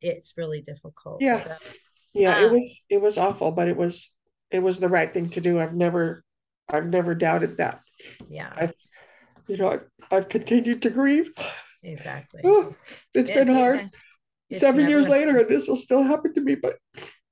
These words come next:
Speaker 2: but I've
Speaker 1: So
Speaker 2: never doubted that it was the right thing to do.
Speaker 1: Yeah.
Speaker 2: For her and for me, but especially for her.
Speaker 1: Exactly.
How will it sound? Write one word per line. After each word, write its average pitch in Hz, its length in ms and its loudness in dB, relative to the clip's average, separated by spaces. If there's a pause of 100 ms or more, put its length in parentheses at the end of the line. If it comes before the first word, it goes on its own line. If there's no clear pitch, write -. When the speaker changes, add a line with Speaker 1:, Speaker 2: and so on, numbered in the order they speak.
(120)
Speaker 2:
but 240 180 2
I've 277 260 2
Speaker 1:
So 208 100 0
Speaker 2:
never 233 300 2
doubted 226 360 4
that 233 100 2
it - 140 -8
was 226 140 2
the 202 100 -2
right 220 220 0
thing 254 180 0
to - 100 -4
do. - 240 -10 (600)
Speaker 1:
Yeah. 87 320 -20 (460)
Speaker 2:
For 247 180 4
her 269 360 2
and 277 140 0
for 285 120 0
me, 262 220 2
but 240 240 0
especially - 400 -2
for - 160 -4
her. - 240 -10 (600)
Speaker 1:
Exactly. 151 800 -14